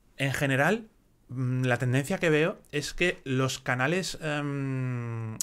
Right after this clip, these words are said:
a ver, <laughs> esto es también... Por eso, por eso digo que es muy subjetivo.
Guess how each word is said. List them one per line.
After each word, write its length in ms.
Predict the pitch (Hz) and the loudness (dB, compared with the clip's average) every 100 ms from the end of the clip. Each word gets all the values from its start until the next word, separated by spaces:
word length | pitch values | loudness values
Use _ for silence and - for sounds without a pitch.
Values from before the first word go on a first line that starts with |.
| - - | -10 -4
a 100 | 107 | 0
ver, 180 | 120 - | 0 0
<laughs> 280 | - - | -4 -2
esto 180 | 127 135 | 2 2
es 100 | 139 | 2
también... 300 | 147 139 143 | 2 2 2
Por 160 | 123 113 | 2 2
eso, 260 | 127 123 - | 2 -2 0
por 120 | 170 | 2
eso 100 | 165 | 4
digo 140 | 170 | 4
que 60 | 160 | 4
es 80 | 147 | 2
muy 100 | 147 | 0
subjetivo. 520 | 127 - 117 104 | 0 -4 -2 -4